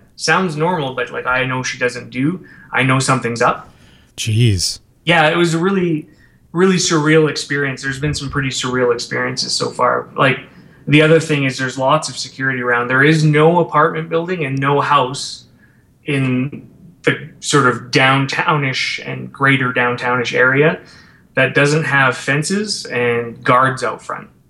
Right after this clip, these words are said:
Speaker 1: Like, our building has, has guys at every entrance outside, and they have Uzis.
Speaker 2: Holy cow.
Speaker 1: Yeah.
Speaker 2: Wow. Does that, do you, does that make you feel safer?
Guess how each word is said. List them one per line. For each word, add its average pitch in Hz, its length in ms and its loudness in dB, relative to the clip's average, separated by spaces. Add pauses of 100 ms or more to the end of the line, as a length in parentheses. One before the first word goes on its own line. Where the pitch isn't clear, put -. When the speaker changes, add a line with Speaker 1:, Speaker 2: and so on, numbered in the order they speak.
(200)
Speaker 1:
Like, 131 140 -6
our 143 180 4
building 147 320 2
has, 135 360 -6
has 127 180 -10
guys 131 380 0
at 123 80 -8
every 131 260 -2
entrance 135 400 -6
outside, 131 560 -2 (280)
and 139 120 -2
they 147 60 4
have 135 100 2
Uzis. 131 520 0 (500)
Speaker 2:
Holy 147 340 6
cow. 123 380 4 (760)
Speaker 1:
Yeah. 127 300 -4 (680)
Speaker 2:
Wow. 123 320 6
Does 110 140 2
that, 139 340 4
do 135 80 6
you, 147 100 8
does 127 180 2
that 175 100 8
make 175 140 6
you 160 100 4
feel 139 180 8
safer? 214 580 4